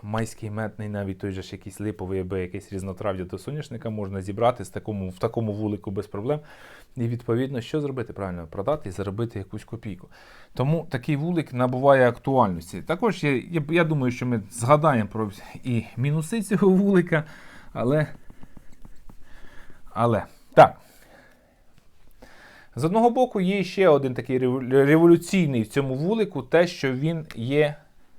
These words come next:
його стінка вулика, якщо взяти, так, стінка вулика, стінка вулика в нього двадцять два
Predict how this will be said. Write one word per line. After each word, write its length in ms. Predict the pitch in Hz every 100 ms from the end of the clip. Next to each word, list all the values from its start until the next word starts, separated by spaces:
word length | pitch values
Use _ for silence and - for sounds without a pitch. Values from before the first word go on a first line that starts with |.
| - - - _ _ _ _ _ _ _ _ _ _ _ _ _ _ _
його 280 | 120 143 165
стінка 460 | 151 - 170 123 113
вулика, 440 | 123 254 185 117
якщо 280 | 101 - 113
взяти, 340 | 101 104 92
так, 280 | 87 180 196 -
стінка 420 | - 151 120 101
вулика, 360 | 98 87 78 -
стінка 400 | - 131 101 110
вулика 340 | 180 226 175
в 60 | 131
нього 220 | 139 127
двадцять 840 | 95 104 113 151 220 - 214 175
два 360 | 113 98 127